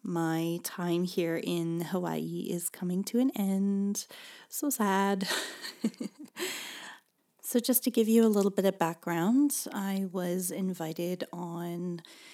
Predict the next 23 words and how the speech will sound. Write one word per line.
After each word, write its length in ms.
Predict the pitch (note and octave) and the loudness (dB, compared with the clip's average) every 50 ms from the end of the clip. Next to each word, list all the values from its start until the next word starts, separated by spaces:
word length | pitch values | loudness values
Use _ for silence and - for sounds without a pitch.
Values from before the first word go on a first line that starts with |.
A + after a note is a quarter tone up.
| - - - _ _ _ | -20 -20 -20 _ _ _
a 400 | - G#3+ G3 F#3 F#3 F3+ F3+ F3+ | -4 -4 -2 0 0 0 0 -2
fam 640 | F3+ - - - - F#3+ F3 F3+ E3+ E3 F3 F3 F3+ | -4 -6 -10 -4 -2 0 0 0 0 0 -2 -2 -4
trip, 500 | - - - - - - C4 - _ - - A3 - _ | -4 -8 -8 -8 -6 -6 -8 -8 _ -14 -14 -14 -12 _
and 640 | - F#3+ F#3+ F#3 F3+ F3+ F#3+ G3 F#3+ F#3+ G3 G3 - - | -6 -4 -2 -2 0 0 0 0 -2 -2 -4 -4 -6 -10
what 220 | - F3+ G#3+ G#3+ - | -4 -4 -4 0 0
that 200 | G#3 G#3+ - - | 0 0 0 0
means 540 | F#3 F3 E3 E3+ F#3+ A#3+ C#4 C#4 - - - | 0 0 0 0 2 2 2 2 0 -2 -4
is 540 | - F#3+ F3+ F3+ F3+ F3 F3 F3+ F3 - - - | -4 -4 -2 -2 -2 -2 -2 -2 -2 -2 -2 -2
there 200 | F#3 F3+ F3 E3 - | -2 -4 -4 -4 -4
are 260 | E3+ E3 D#3+ D#3 D#3 - - | -4 -4 -4 -4 -4 -6 -8
a 60 | F3 | -10
few 280 | - - - F#3 F#3 | -10 -4 -2 0 0
of 80 | F#3 F3 | 0 0
us 160 | F3+ F3+ - | 2 0 0
travel 380 | - - - D3+ D3+ E3 D#3+ E3 | 0 0 -4 -4 -4 -2 -2 -4
agents 500 | D3 F#3 - - D#3+ D#3 - - - - | -4 -6 -6 -6 -6 -6 -6 -4 -4 -6
here 460 | - - E3+ E3 D3+ D3 F#3 A#3 C#4 - _ _ _ _ | -4 -6 -8 -8 -6 -4 -2 -4 -4 -4 _ _ _ _
because 380 | - F#3 - - E4 F#4 F4+ - | -8 -8 -4 0 0 0 0 0
we 60 | C4+ | -2
sell 240 | A#3 - - E3+ E3+ | 0 2 0 0 0
the 120 | F3 F3 - | 0 -2 -4
island 500 | C#3+ D#3 E3 E3+ E3+ E3+ E3+ F3 E3 - - - | -2 -4 -4 -4 -4 -6 -6 -6 -8 -8 -10 -8
of 800 | E3 E3+ F3+ F3+ E3+ E3+ E3 - - - - - - - - | -8 -6 -6 -6 -6 -8 -10 -12 -14 -16 -16 -16 -18 -18 -20